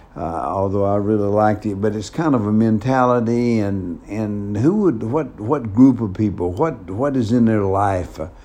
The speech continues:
what is their lifestyle that they would elect someone like Ted Cruz. And it sounds judgmental on my part, and I would never, never really do it. But, uh, I mean, you know, people have to do their own thing, even a guy like Ted Cruz. But,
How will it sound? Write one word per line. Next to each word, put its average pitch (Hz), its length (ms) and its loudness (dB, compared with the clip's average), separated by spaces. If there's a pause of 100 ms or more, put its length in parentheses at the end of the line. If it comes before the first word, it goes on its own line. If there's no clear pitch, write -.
(180)
what 131 140 2
is 135 160 4
their 110 140 2
lifestyle 98 800 -2
that 85 80 -4
they 95 180 -2
would 95 240 -2
elect 87 580 -6 (640)
someone 95 440 -4
like 87 220 -8
Ted 90 300 -4
Cruz. 80 520 -4
And 92 200 -8
it 95 40 -12
sounds 139 300 2
judgmental 101 580 2
on 104 160 -4
my 101 180 -2
part, 95 300 -2
and 87 100 -6
I 92 80 -2
would 90 180 -4
never, 98 520 0 (500)
never 104 340 0
really 98 380 -2
do 101 240 2
it. 85 220 -2
But, 90 220 0
uh, 87 420 -6
I - 20 -4
mean, 92 880 -10
you 113 100 -2
know, 104 140 0
people 117 240 0
have 104 220 -2
to 90 80 -8
do 92 240 -2
their 95 140 -2
own 90 260 -6
thing, 92 300 -4
even 95 280 -2
a 95 60 -4
guy 95 220 -2
like 87 260 -4
Ted 82 280 -4
Cruz. 92 380 -2
But, 92 300 -2